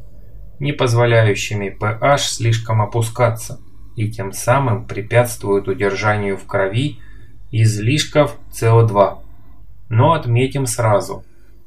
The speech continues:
эти свойства присущи прежде всего слабоалкогольным напиткам. Крепкие спиртные напитки ведут себя иначе. И, может быть, именно поэтому с древнейших времён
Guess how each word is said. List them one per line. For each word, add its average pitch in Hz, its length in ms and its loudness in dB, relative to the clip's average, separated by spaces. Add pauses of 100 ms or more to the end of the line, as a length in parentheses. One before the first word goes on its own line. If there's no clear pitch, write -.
(120)
эти 117 280 2
свойства 113 680 2
присущи 110 640 0
прежде 110 460 2
всего 110 640 0 (260)
слабоалкогольным 104 1120 4
напиткам. 104 640 -8 (680)
Крепкие 131 560 0
спиртные 139 480 -2
напитки 131 760 0 (200)
ведут 113 440 6
себя 113 360 4
иначе. - 480 0 (840)
И, 123 140 -2
может 147 400 0
быть, 131 280 0
именно 127 500 0
поэтому 104 920 0
с - 80 -16
древнейших 104 720 0
времён 113 520 0